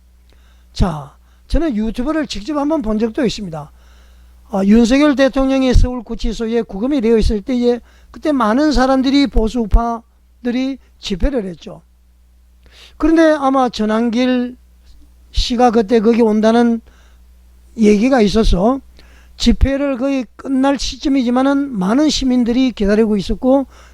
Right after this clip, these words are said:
유튜버들도 기다리고 있었습니다. 그런데 약속 시간보다도 한 시간 정도 늦게 아마 나타난 것 같아요.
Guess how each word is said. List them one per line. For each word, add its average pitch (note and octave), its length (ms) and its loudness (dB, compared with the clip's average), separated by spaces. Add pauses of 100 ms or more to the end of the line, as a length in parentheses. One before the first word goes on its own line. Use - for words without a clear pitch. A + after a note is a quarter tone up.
(160)
유튜버들도 G#3 840 2
기다리고 G3 480 -6
있었습니다. D3 540 -10 (580)
그런데 D#4+ 280 2
약속 G#3+ 340 2
시간보다도 C#4+ 720 2 (280)
한 B3+ 300 -4
시간 C4+ 260 0
정도 D4 240 0
늦게 G#3+ 300 2
아마 C4+ 220 2
나타난 A3+ 480 -2
것 A#3 120 0
같아요. E3 480 -10